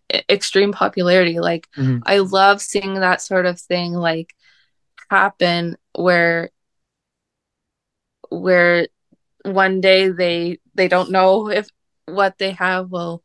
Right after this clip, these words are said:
Speaker 1: work, and then the next day it's like, "Oh my goodness, it's actually something that the, that the, you know,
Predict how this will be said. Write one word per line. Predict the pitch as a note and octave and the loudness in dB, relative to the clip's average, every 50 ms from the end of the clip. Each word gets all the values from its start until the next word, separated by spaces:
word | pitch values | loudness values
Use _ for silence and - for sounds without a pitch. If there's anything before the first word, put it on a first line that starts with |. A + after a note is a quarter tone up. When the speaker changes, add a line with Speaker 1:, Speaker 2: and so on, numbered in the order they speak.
| _ _ | _ _
Speaker 1:
work, | - F#3+ F#3 F3+ - - - | 2 4 4 4 2 0 -2
and | G3+ F#3+ F3 | -2 -2 -2
then | E3 F3 | -2 -2
the | F3+ E3+ | -2 0
next | F3+ E3+ E3+ F#3 - - - | 0 0 0 -2 -4 -6 -6
day | F3 E3 D#3 D#3 | -4 -2 -2 -4
it's | E3 E3 - - - | -6 -8 -10 -10 -8
like, | - G1+ - - - - | -8 -8 -8 -10 -4 -2
"Oh | B3+ B3+ | 0 2
my | B3 G#3 G3 | 2 2 2
goodness, | F#3 G#3 G#3+ A3+ G#3 G3 F#3+ F#3 - - _ _ - _ _ _ _ | 2 2 0 2 0 -2 -4 -6 -10 -16 _ _ -20 _ _ _ _
it's | G3 F#3 | -2 2
actually | G3+ F#3+ F#3+ F#3+ - - G#3 | 2 2 2 2 -2 -4 -6
something | F#3 - F#3 F3+ F3+ F#3+ F3+ F3+ | -4 -4 -4 -4 -4 -4 -2 -2
that | F3+ F3 - _ | -4 -4 -6 _
the, | - F3+ F3 E3+ E3 E3+ - - - _ _ _ _ - _ _ _ - - | -4 -4 -2 -2 -4 -6 -6 -8 -12 _ _ _ _ -20 _ _ _ -10 -2
that | - C3+ D#3+ D#3+ - _ - | 0 0 0 0 -2 _ -8
the, | E3 E3 E3+ - - - F3 - _ _ _ _ _ _ _ _ _ _ _ _ | -6 -4 -2 -4 -4 -4 -8 -12 _ _ _ _ _ _ _ _ _ _ _ _
you | - F#3 F2+ | -6 -4 -2
know, | F2 - - | -2 -4 -6